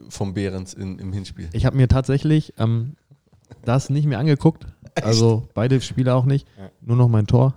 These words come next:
Speaker 2: Ähm, <laughs> äh, aber ich, ja, das war, glaub ich, schon, kann man schon geben. Ähm,
Speaker 1: Ja, gut.
Speaker 2: also so ehrlich muss man sein. Das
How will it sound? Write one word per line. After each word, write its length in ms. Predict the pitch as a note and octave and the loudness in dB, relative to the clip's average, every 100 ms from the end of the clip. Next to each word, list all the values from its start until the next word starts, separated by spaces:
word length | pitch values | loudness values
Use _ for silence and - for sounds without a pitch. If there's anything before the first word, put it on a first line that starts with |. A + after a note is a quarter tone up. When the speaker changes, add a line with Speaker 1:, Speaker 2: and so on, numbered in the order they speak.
| - | -6
Speaker 2:
Ähm, 220 | G#2 G2+ A2+ | -6 0 2
<laughs> 760 | - - - - - _ _ | 2 -2 -14 -16 -18 _ _
äh, 40 | G#2+ | 0
aber 520 | G#2 - G2+ G#2 G#2+ | 0 0 2 2 2
ich, 420 | F#2+ - - - - | 0 -6 -18 -16 -4
ja, 180 | G2+ F#2 | 0 2
das 160 | - | 2
war, 160 | F2 F2+ | 0 -6
glaub 200 | G2 F#2 | -4 -4
ich, 180 | G2+ - | -6 -6
schon, 480 | - G2+ F#2+ F#2+ - _ - - - | -6 -4 -6 -10 -14 _ -20 -20 -6
kann 100 | G#2 | -2
man 120 | F#2 | -2
schon 160 | - F2+ | -4 -6
geben. 260 | F#2+ F#2+ E2+ - | -4 -4 -6 -14
Ähm, 120 | F#2+ F#2 _ _ _ _ _ _ | -16 -16 _ _ _ _ _ _
Speaker 1:
Ja, 120 | E2 D2+ | -14 -14
gut. 100 | - - _ _ | -18 -20 _ _
Speaker 2:
also 300 | G2 F#2 F2+ - _ _ _ | -6 -4 -6 -10 _ _ _
so 180 | G2 | -4
ehrlich 240 | F2+ G2 F#2 | -2 -2 -2
muss 140 | G2+ | -2
man 140 | F#2 F#2 | -2 -2
sein. 260 | F2 F#2+ | -2 -4
Das 120 | F#2+ | -4